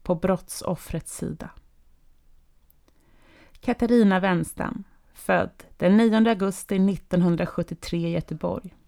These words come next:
Hon är en svensk journalist, författare, debattör, moderator och föreläsare med inriktning på kvinnors rätt till sin sexualitet.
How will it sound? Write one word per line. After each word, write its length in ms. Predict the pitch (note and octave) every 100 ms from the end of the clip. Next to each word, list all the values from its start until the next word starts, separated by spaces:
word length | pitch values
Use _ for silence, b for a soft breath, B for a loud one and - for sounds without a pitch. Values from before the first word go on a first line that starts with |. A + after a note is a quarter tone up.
| B B B
Hon 320 | B B B3
är 100 | A3+
en 80 | G#3
svensk 560 | - G#3+ A#3+ B3 A#3+ -
journalist, 760 | - A3 G3+ F3 - - - -
författare, 800 | - G3+ - G3+ - - E3+ E3+ -
debattör, 680 | F3+ E3 E3+ - F#3 D#3+ D#3+
moderator 840 | F3+ F3 F#3 G3+ E3 - - F3 F3+
och 80 |
föreläsare 920 | - G3+ F3 D#3+ E3+ F3+ - - - E3+ B B B
med 140 | G3+ -
inriktning 760 | A#3 F#3+ F3+ G#3 G#3+ - E3
på 120 | F3+
kvinnors 600 | - - G3+ F3 G3 -
rätt 340 | D#3+ F3 - _
till 120 | E3
sin 200 | - D#3+
sexualitet. 1000 | E3+ - - E3 E3 - - - _